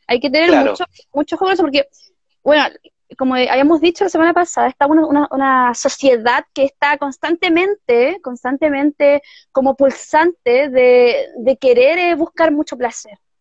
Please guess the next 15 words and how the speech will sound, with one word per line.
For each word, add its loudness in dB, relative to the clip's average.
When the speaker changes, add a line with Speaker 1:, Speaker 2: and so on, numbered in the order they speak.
Speaker 1:
¿cierto? -2
Entonces, -2
Speaker 2:
Sí. 0
Speaker 1:
no 2
podemos 0
garantizar 0
de 0
que -4
el -4
juguete 0
sí -4
nos 2
va 2
a 4
dar 2